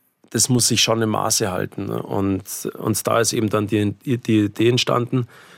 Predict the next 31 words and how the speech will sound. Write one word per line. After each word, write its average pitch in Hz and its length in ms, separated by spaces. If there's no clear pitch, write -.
ein 110 80
Buch 123 260
über 107 200
Ernährung 107 360
zu 131 140
machen. 117 260
Und 107 140
da - 60
fanden - 280
wir 107 80
es - 100
ganz - 260
süß, - 400
ähm, 58 240
eben 104 220
zu 110 100
sagen, 101 300
okay, 107 300
was 107 280
ist, - 320
welche 113 480
Mahlzeit 113 460
ist 110 180
die 98 80
wichtigste? 123 460
Das 104 180
ist - 240
die 143 100
in 117 120
der 117 100
Früh. 139 420